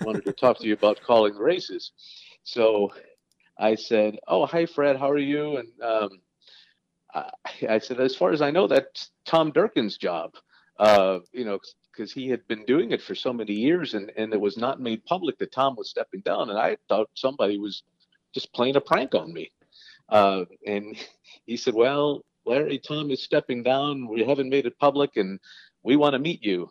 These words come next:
And I'm like, "Okay." Uh, I just, I was sort of taken, taken aback by all this. I never, never saw it coming. And, uh, so anyways, long story short, they flew me up to, to LaGuardia,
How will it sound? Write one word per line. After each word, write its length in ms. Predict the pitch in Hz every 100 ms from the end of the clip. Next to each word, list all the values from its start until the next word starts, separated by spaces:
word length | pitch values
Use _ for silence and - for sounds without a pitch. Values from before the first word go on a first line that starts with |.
| _
And 500 | 98 104 101 95 95 _ _ _ _ _ _ -
I'm 140 | 110
like, 300 | 107 101 - _ _ _ _
"Okay." 600 | - - 165 170 196 160 - -
Uh, 440 | 113 117 113 117
I 120 | 113 117
just, 240 | - -
I 80 | 123
was 160 | 127
sort 200 | - 151
of 100 | 113
taken, 400 | - 151 139 123 117 - 117
taken 260 | 131 135
aback 380 | 135 - 151 -
by 140 | 127 107
all 120 | 98
this. 220 | 104 -
I 60 | 117
never, 140 | 123 - 107 120
never 220 | 151 156
saw 220 | - 135
it 100 | 117
coming. 240 | 147 156 107 _ _ _ _ _ _ _ _ _
And, 440 | 113 110 110 107 101
uh, 280 | 98 98 - _ - - _ _
so 260 | - 113 110
anyways, 520 | 139 160 123 123 - _ - _
long 240 | 127 143 139
story 240 | 139 131
short, 240 | - 156 -
they 120 | 110
flew 260 | - 156 156
me 160 | 135
up 180 | 127 135
to, 180 | 123 104 - - _ _ _ _ _ _ _
to 120 | - 107
LaGuardia, 720 | 104 113 139 143 147 156